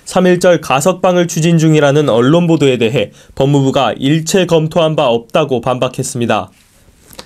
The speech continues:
지난 육 일 언론 보도를 통해 최 씨의 삼 일절 가석방이 추진되고 있으며 최 씨가 포함된 심사 대상자 명단이 법무부에 이미 제출됐다는 소식이 전해졌는데 이에 대해 법무부 관계자는 육 일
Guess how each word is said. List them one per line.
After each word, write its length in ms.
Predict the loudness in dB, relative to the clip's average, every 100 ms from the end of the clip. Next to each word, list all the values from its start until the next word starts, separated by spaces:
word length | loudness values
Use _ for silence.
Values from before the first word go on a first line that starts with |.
| -20 -20 -12
지난 400 | -2 2 2 2
육 140 | 2
일 180 | 2 2
언론 360 | 2 2 2 2
보도를 380 | 2 2 0 0
통해 320 | -2 -2 -2 -8 -4
최 140 | -4
씨의 320 | -2 0 0
삼 220 | 0 0
일절 320 | 2 2 0 0
가석방이 680 | -2 0 -2 0 0 0
추진되고 580 | -2 -2 0 2 2 2
있으며 440 | 0 -2 0 0 -2 -16 -4
최 100 | -2
씨가 380 | 0 0 0 0
포함된 400 | -2 0 -2 -4
심사 420 | -2 -2 0 0
대상자 400 | 0 0 2 2
명단이 520 | 2 0 0 0 -2
법무부에 520 | -2 0 0 2 2
이미 400 | 0 0 2 2
제출됐다는 720 | 2 -2 0 0 0 0 0
소식이 320 | -2 -2 -2 -2
전해졌는데 760 | -2 0 -2 -4 -2 -2 -4 -14 -20 -20 -6
이에 200 | 0 0
대해 240 | 2 2 0
법무부 440 | -2 0 2 2
관계자는 680 | 2 0 -2 0 0 -2 -2
육 200 | -2 0
일 180 | -2